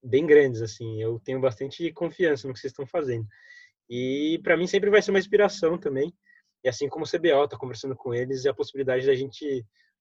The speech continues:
ajudar de alguma forma o que eles tão querendo fazer. E acho que esse tipo de relação, cara, é um ganha-ganha que por si só já vale a pena você começar a trabalhar com isso e buscar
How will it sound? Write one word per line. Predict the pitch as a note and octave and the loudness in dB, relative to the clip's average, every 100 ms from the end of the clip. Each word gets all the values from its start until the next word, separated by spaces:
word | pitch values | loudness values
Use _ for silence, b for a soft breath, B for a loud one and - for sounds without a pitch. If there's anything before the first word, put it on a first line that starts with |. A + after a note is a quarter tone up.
| _ | _
ajudar | A2 A#2+ C3+ A#2+ B2 | -2 0 0 0 2
de | |
alguma | C3 C3 C3 | 0 0 -6
forma | - B2+ | -4 -4
o | C3 | -4
que | |
eles | B2+ B2+ | -10 -10
tão | |
querendo | C3 C3+ C#3 | -6 -4 -6
fazer. | - - F#3+ G3+ B B B - | -8 -6 -2 -4 B B B 0
E | |
acho | - - | 0 0
que | |
esse | E3+ - | -4 -4
tipo | - F3 | -6 -2
de | E3 | 6
relação, | E3+ E3 D#3 - D#3+ F#3+ | 8 8 4 4 2 2
cara, | - C#3+ | 2 0
é | |
um | C#3 | 4
ganha-ganha | D#3+ D#3+ C3+ C#3+ E3 E3 | 4 4 6 6 6 0
que | _ E3 D#3+ D3+ C#3+ C3 _ _ _ _ _ _ _ _ _ - | _ -8 -6 -4 -6 -10 _ _ _ _ _ _ _ _ _ -2
por | - | 0
si | - G3 | 2 2
só | - D#3+ | 4 4
já | E3 | 6
vale | E3 | 4
a | D#3 | 2
pena | C#3 C3 | 2 0
você | B2 - | -2 -6
começar | C3+ B2+ C3 | -8 -4 -6
a | |
trabalhar | A2 B2+ C3 B2 | -4 -2 -2 -4
com | - A#2+ | -10 -6
isso | C3 C#3+ - _ b b | -6 -6 -12 _ b b
e | C3+ | -8
buscar | B2 C3 - C3+ C3 A#2+ A2+ | -4 -4 -2 0 0 0 -6